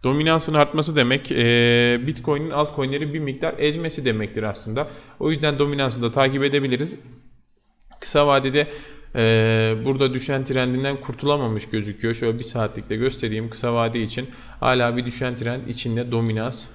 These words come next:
Şuradan göstermek istiyorum. Hala bir düşen trend içinde, e, kısmi olarak şurada tam çıkmak üzere gibi gözüküyor. Yani bir tık dominans önce kırk üç sıfır iki seviyelerine kadar kafayı kaldırabilir.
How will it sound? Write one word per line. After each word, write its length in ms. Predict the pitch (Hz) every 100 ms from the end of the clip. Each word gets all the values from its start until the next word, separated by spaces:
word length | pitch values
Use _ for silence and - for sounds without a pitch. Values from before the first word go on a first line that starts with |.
| -
Şuradan 400 | - 117 107 113 - - _ - _ _
göstermek 540 | - - - 113 107
istiyorum. 440 | - - 98 110 139 - - - - - -
Hala 380 | - 82 135 131
bir 80 | 127
düşen 300 | 127 143 131
trend 260 | 127 117 110 101
içinde, 500 | 107 139 113 123 131 - -
e, 500 | - 110 110 107 110
kısmi 260 | 110 147 143
olarak 380 | 120 113 131 131
şurada 280 | 131 127 123
tam 240 | 139 127
çıkmak 400 | - - 143 113
üzere 300 | 113 110 117
gibi 460 | 113 113 135 131 -
gözüküyor. 480 | 135 127 107 110 120
Yani 200 | 123 127
bir 100 | -
tık 280 | 131 -
dominans 440 | 139 131 120 127 127
önce 300 | 139 131 131
kırk 240 | - -
üç 80 | 139
sıfır 260 | 127 117 117
iki 160 | 123
seviyelerine 580 | 123 127 120 117 113 113
kadar 360 | 110 110 123 -
kafayı 320 | 120 117 123
kaldırabilir. 600 | 120 117 120 123 113